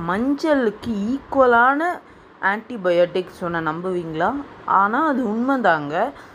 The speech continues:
ஏ-, என்னன்னா, புண்ணு ப-, பட்டா இந்த புளியை போடலாம்.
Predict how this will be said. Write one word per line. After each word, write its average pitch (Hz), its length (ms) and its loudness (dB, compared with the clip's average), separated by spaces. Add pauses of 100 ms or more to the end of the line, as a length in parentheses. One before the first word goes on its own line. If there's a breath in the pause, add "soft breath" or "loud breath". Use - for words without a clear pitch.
(340 loud breath)
ஏ-, 175 280 -4 (840)
என்னன்னா, 226 560 4 (1080)
புண்ணு 294 460 2
ப-, 202 300 0
பட்டா 285 480 4
இந்த 233 280 0
புளியை 240 260 0
போடலாம். 185 480 0